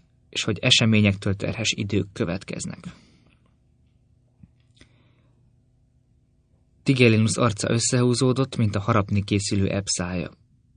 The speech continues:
"Én, de a te parancsodra", vágott vissza. És úgy néztek egymásra, mint két démon.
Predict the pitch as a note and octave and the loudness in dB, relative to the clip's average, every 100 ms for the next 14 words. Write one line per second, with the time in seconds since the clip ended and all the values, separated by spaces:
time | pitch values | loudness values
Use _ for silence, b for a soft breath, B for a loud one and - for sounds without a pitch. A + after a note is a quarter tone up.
0 | _ _ _ _ _ _ _ _ _ _ | _ _ _ _ _ _ _ _ _ _
1 | _ _ _ _ _ _ _ _ _ _ | _ _ _ _ _ _ _ _ _ _
2 | - C#3 A#2 G#2 G#2 B B B B B | 0 6 8 8 4 B B B B B
3 | B B B B B B - - A#2 G#2+ | B B B B B B -12 4 4 6
4 | D3 A#2+ G2+ F#2+ - G2 E2+ - _ _ | 6 6 2 2 0 -2 -4 -8 _ _
5 | _ - F#2+ F2 E2+ - - - - - | _ -6 -4 -6 -8 -8 -6 -6 -8 -18
6 | _ _ _ _ _ _ _ _ _ - | _ _ _ _ _ _ _ _ _ -18
7 | - D3 D#3+ C#3+ C3+ A#2+ A#2 G#2+ G2 G2+ | -2 2 4 4 2 2 0 0 2 2
8 | G2 A2+ G2 G2 - A#2 G#2+ G2+ F#2+ F2 | 0 2 2 0 2 2 2 2 0 0
9 | D#2 D#2 | -2 -6